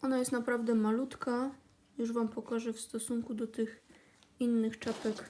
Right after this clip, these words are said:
Możecie sobie zobaczyć tą, tą, no i jeszcze tą. To od razu widać, że to jest maleństwo. Ale chciałam wam pokazać tutaj ten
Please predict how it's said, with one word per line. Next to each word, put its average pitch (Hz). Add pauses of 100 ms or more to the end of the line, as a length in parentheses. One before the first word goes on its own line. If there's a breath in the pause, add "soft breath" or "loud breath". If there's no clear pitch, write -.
(140)
Możecie 220
sobie 208 (560)
zobaczyć 208 (200)
tą, 208
tą, 202 (800 soft breath)
no -
i 233
jeszcze 202
tą. 214 (720)
To 202
od 185
razu 220
widać, 214 (400 loud breath)
że 233
to 220
jest 214
maleństwo. 220 (480 loud breath)
Ale 269
chciałam 277
wam 262
pokazać 247
tutaj 233
ten 226